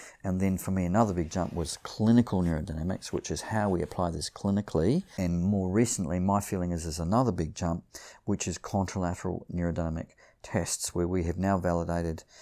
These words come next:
the idea that if we can move co-, move the spinal cord with a neurodynamic test, the nerve roots on the other side actually experience a reduction in tension. We used to think that that's neural tension for this nerve root and that's neural tension for this nerve root,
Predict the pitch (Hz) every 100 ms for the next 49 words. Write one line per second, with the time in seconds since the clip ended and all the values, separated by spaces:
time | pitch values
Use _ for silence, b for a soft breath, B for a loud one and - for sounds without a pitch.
0 | B B - 92 95 90 87 110 104 90
1 | 82 - - - - 87 87 101 104 -
2 | - - 110 92 90 - 117 107 87 -
3 | 110 95 95 - 78 98 98 87 87 85
4 | - 147 90 - - - B B B 92
5 | 95 101 95 - 92 85 - 113 110 -
6 | 90 85 - 85 - 92 82 - - 92
7 | 87 - 90 80 101 - - 92 82 85
8 | 76 - 90 90 - 76 - - B B
9 | B B - 87 110 - 98 - 90 76
10 | 82 - - - 87 107 110 - 107 101
11 | 90 110 95 - 78 87 98 - 82 87
12 | 95 92 82 80 85 117 123 - 98 92
13 | - 101 - 85 - 80 76 - 69 -
14 | 87 113